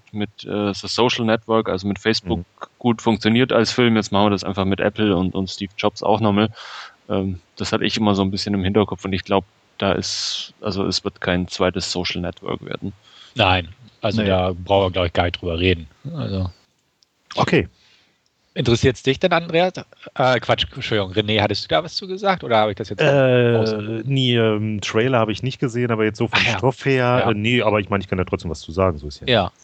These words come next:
Speaker 2: nicht.
Speaker 3: ja.
Speaker 2: Ähm, n-, nee, so, so, äh, Biopics, die,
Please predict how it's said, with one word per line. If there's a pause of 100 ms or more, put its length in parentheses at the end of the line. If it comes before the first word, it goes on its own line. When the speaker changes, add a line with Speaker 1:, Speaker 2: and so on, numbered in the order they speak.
(120)
Speaker 2:
nicht.
Speaker 3:
ja. (540)
Speaker 2:
Ähm, (320)
n-,
nee,
so,
so, (100)
äh, (380)
Biopics,
die,